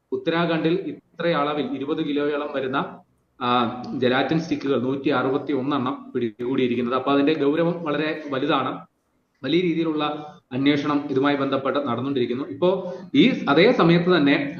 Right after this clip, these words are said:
ഡൽഹി സ്ഫോടനവുമായി ബന്ധപ്പെട്ട് സുപ്രധാനമായ ഒരു വിവരം പുറത്തു വന്നിട്ടുണ്ട്. കാരണം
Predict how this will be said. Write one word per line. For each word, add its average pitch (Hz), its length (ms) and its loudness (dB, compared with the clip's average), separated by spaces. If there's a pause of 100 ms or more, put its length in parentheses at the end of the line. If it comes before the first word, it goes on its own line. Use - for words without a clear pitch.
(120)
ഡൽഹി 143 300 4
സ്ഫോടനവുമായി 170 680 2
ബന്ധപ്പെട്ട് 147 640 -4
സുപ്രധാനമായ 143 880 2
ഒരു 143 140 0
വിവരം 131 320 2
പുറത്തു 117 340 -4
വന്നിട്ടുണ്ട്. 120 480 0
കാരണം 151 500 2